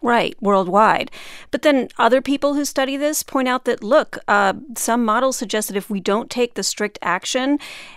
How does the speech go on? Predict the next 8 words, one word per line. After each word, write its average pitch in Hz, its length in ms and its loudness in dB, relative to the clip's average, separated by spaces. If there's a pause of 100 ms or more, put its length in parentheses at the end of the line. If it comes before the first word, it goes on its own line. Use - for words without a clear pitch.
(200)
as 214 240 0
many 220 240 0
as 208 160 -4
two 240 420 -4
million 190 320 0
Americans 170 600 -4
could - 180 -12
die, 180 480 2